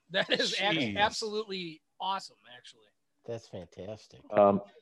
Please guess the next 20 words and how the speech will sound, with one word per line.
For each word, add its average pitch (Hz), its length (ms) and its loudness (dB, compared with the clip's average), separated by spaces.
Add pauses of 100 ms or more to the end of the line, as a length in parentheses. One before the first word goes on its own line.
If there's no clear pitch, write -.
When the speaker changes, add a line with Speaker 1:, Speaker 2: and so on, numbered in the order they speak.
(140)
Speaker 4:
if 139 200 6
you're, 127 300 6
if 127 160 6
you're 113 120 6
canting 147 600 6
the 139 60 8
crossbow 131 840 8 (240)
a 107 40 0
little 120 200 6
bit 120 280 4
to 127 40 -2
the 107 120 6
left 120 420 6
or 107 80 8
a 101 60 8
little 110 200 8
bit 110 240 6
to 104 80 -6
the 98 80 4
right, 104 400 8